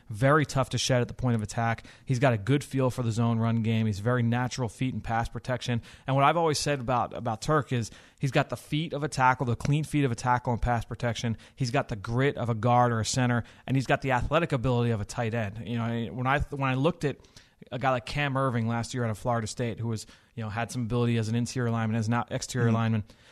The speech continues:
Speaker 1: if he can be a first rounder, Max Turk could be a first rounder. But this November, ripped up his knee. So
Speaker 2: Hmm.
Speaker 1: tore his A C L,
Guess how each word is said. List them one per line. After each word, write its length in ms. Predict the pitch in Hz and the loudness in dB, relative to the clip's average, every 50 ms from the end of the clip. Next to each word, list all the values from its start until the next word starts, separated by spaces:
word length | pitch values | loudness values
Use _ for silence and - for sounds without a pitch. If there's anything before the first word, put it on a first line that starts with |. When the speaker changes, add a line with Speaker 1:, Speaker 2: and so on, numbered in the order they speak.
| - _ _ _ _ _ | -20 _ _ _ _ _
Speaker 1:
if 140 | - 127 - | -8 -6 -4
he 180 | - - 175 175 | 4 4 4 4
can 120 | - 196 | 4 2
be 100 | 180 190 | 0 0
a 40 | 185 | 0
first 320 | - - 185 185 165 - | 0 0 -2 -2 -2 -2
rounder, 380 | 185 175 180 185 180 190 185 175 - 160 - - _ | -4 -2 -2 -2 -2 -4 -4 -4 -6 -10 -14 -8 _
Max 320 | 123 135 143 135 - - | 0 2 2 2 0 -2
Turk 260 | - - 160 160 - | 0 2 2 2 2
could 140 | - - 120 | 0 -4 -4
be 80 | 113 123 | -2 -4
a 60 | 110 | -4
first 280 | - 127 120 107 - - | -4 -6 -8 -8 -6 -6
rounder. 340 | 117 113 110 110 107 98 - - 110 - | -4 -4 -2 -4 -4 -6 -8 -14 -8 -2
But 320 | 156 180 196 156 107 - - - - - - - - - - - _ _ _ _ _ _ _ _ _ _ _ - | 0 0 2 2 0 -2 -6 -14 -20 -20 -20 -20 -20 -20 -20 -20 _ _ _ _ _ _ _ _ _ _ _ -8
this 200 | 131 117 - - | -8 -6 -4 -2
November, 500 | 131 117 120 147 151 139 123 120 117 107 - - _ _ | -2 0 0 0 0 0 0 0 -2 -2 -6 -14 _ _
ripped 260 | - 131 135 131 - 131 | -2 0 0 0 0 -2
up 120 | 127 - | -2 -2
his 120 | 127 110 104 | -4 -4 -2
knee. 280 | 123 120 110 - - - _ _ _ | -2 -2 -2 -4 -8 -14 _ _ _
So 360 | - - - 127 123 120 113 | -8 -2 2 2 2 2 2
Speaker 2:
Hmm. 60 | 101 87 | 0 0
Speaker 1:
tore 180 | 82 139 143 | 2 2 2
his 120 | 151 143 143 | 4 4 2
A 100 | 147 147 | 2 0
C 240 | 143 - 139 131 127 | 0 -2 -2 -2 0
L, 260 | 127 123 123 113 | 0 0 0 -2